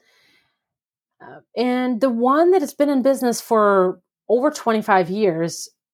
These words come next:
has been through different crises, just economic downturns and, and, uh, market crashes and, and the aids pandemic back in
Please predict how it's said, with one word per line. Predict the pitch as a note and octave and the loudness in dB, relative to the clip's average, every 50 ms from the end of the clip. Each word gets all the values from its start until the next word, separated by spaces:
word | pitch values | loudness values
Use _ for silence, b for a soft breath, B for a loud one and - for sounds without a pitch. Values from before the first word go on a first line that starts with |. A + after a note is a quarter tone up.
| _ _ - | _ _ -14
has | - - - B3 C#4 D4 A#3+ | -10 -4 -2 0 0 0 0
been | - C4+ B3+ A#3+ A#3 | 0 -2 -2 0 0
through | A3+ A3+ A3 G3+ | 2 2 2 2
different | E3+ A3 G#3+ F#3 A3+ A3 G3+ G3 F#3+ | 0 -4 -4 -2 -2 -2 -2 -2 -2
crises, | - - G#3 G#3 G3+ - - G#3 G3 F#3 F#3 F3 E3+ - - - | 0 0 0 0 0 -4 -4 -2 0 2 0 0 -2 -6 -16 -16
just | - - F#3 - - - G3 | -14 -14 -14 -14 -14 -16 -16
economic | F#3+ - G#3 G#3+ G3+ G#3+ G#3+ G3+ F#3 F3 | -12 -6 -2 0 0 0 0 0 -2 0
downturns | G#3+ G#3 A3+ A3+ A3 - - A3+ G#3+ G#3 G#3 G#3 G3+ G#3 G#3 G3+ F3 | 0 0 0 0 -2 -4 -2 -2 0 0 0 0 0 0 0 0 0
and, | F3+ E3+ E3+ E3+ E3 - b b b b b b b b b b b b b | -2 -2 -2 -4 -6 -8 b b b b b b b b b b b b b
and, | - F3 F#3 F3+ F3 F3 F3 E3+ F3 | -4 -2 0 0 0 0 0 -2 0
uh, | E3+ E3 E3 D#3+ | 0 0 0 0
market | E3 E3+ G#3+ A#3 A#3+ A#3 A#3+ - - | 0 2 2 2 2 0 -2 -10 -8
crashes | - - A3+ G#3+ G#3+ G#3 G#3 - G#3+ G3+ G3+ G3+ G3+ G3+ F#3+ F3 | -2 0 2 2 2 0 -2 -2 0 2 4 4 4 2 0 -2
and, | F3+ E3+ E3+ E3+ E3+ | -2 -2 -2 -4 -6
and | E3 E3 F3 E3+ E3 E3 E3 E3 D#3+ _ _ | -6 -6 -8 -8 -8 -8 -10 -12 -14 _ _
the | G3 F#3 F#3+ F#3+ F#3 - | -2 0 2 2 2 2
aids | E3+ G#3 A#3 A#3 A3 G#3+ F#3 - - - _ _ _ - | 0 0 0 0 0 -2 -4 -6 -14 -18 _ _ _ -12
pandemic | - - G#3 G3+ G3 G#3 G3+ G3+ G3 F#3+ F#3+ F3+ _ - - - - | -8 -6 -4 -2 0 0 2 2 2 0 0 0 _ -8 -20 -20 -14
back | D#3+ F3 F#3 F3 F3+ - - | -8 -6 -4 -4 -4 -4 -2
in | F#3 F3+ F3+ F3 E3+ E3+ E3+ | 0 0 0 0 -2 -4 -6